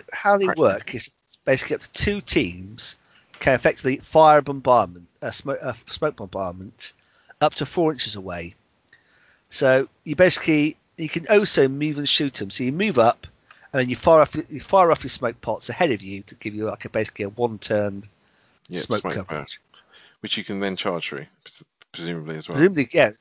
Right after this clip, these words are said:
Speaker 1: uh, yeah. And then you can obviously then fall back through the smoke and then have a,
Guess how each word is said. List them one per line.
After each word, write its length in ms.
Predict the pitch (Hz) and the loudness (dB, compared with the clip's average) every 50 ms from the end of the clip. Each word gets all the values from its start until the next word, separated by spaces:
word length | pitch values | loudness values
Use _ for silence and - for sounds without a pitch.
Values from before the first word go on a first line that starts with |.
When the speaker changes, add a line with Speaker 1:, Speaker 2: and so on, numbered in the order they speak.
| _ 165 | _ -16
Speaker 1:
uh, 40 | 147 160 | -10 -8
yeah. 140 | 147 104 95 - _ _ _ _ _ _ _ _ _ _ _ _ _ _ _ _ _ _ _ _ _ _ _ - - _ _ _ _ _ _ _ _ _ _ _ | -8 -8 -8 -10 _ _ _ _ _ _ _ _ _ _ _ _ _ _ _ _ _ _ _ _ _ _ _ -20 -20 _ _ _ _ _ _ _ _ _ _ _
And 80 | 127 | -2
then 80 | 120 117 | -2 0
you 80 | 113 | 0
can 100 | 113 123 127 | 0 0 0
obviously 200 | 120 - 127 123 | 0 2 2 2
then 140 | 120 117 117 | 2 2 2
fall 220 | - - 143 131 | 2 2 0 4
back 300 | - 143 131 - - - | 4 2 2 2 0 -2
through 140 | - 170 160 | -2 0 0
the 80 | 139 | 0
smoke 420 | - - - 95 92 101 110 - - | -2 -6 -6 -8 -8 -8 -10 -10 -12
and 140 | 113 104 104 | -12 -12 -12
then 120 | 101 101 | -12 -10
have 160 | 107 104 107 104 | -10 -10 -10 -10
a, 400 | 101 98 - - 302 - - | -10 -12 -14 -14 -14 -14 -16